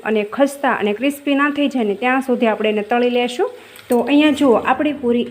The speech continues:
એકદમ મસ્ત મજાની તળાઈ ગઈ છે અને દૂધના લીધે પૂરી એકદમ સોફ્ટ અને ઘીના લીધે પૂરી એકદમ ખસ્તા એવી બની છે.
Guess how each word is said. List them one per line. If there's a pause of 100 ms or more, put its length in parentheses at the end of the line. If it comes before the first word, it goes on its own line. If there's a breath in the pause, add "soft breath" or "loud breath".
એકદમ
મસ્ત
મજાની
તળાઈ
ગઈ
છે
અને
દૂધના
લીધે
પૂરી
એકદમ
સોફ્ટ
અને
ઘીના
લીધે
પૂરી
એકદમ
ખસ્તા
એવી
બની
છે.